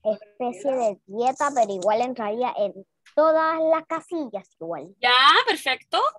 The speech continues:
Speaker 1: Que sería un, un montón de trozos de kiwi con
Speaker 2: Ya.
Speaker 1: un vaso de agua.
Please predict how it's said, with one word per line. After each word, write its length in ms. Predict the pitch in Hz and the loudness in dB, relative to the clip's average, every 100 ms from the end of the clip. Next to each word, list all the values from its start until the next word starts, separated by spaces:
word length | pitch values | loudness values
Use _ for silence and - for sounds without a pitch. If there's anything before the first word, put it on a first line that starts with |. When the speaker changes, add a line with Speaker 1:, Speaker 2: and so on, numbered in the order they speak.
| - _ _ _ _ | -14 _ _ _ _
Speaker 1:
Que 120 | 247 | -8
sería 640 | 233 233 240 277 285 233 190 208 _ - _ _ _ _ _ _ _ _ _ _ _ _ _ _ - | -4 -4 -2 2 4 2 0 -6 _ -20 _ _ _ _ _ _ _ _ _ _ _ _ _ _ -4
un, 360 | 277 277 254 - _ - | -2 -2 -8 -18 _ -4
un 200 | 277 294 | -2 0
montón 440 | 294 269 294 285 | 0 0 -2 0
de 100 | 277 | -2
trozos 340 | 269 269 269 262 | -2 -4 -4 -4
de 160 | 240 220 _ | -4 -4 _
kiwi 600 | 262 294 302 302 302 349 339 _ - - | -8 -4 -2 -2 -2 -8 -12 _ -20 -8
con 400 | 247 254 247 247 | 0 4 4 2
Speaker 2:
Ya. 100 | 240 220 269 | 0 0 0
Speaker 1:
un 100 | 269 | 2
vaso 320 | 277 262 277 | 0 -2 -2
de 140 | 269 | 0
agua. 480 | 269 277 226 196 180 | 2 2 0 -6 -8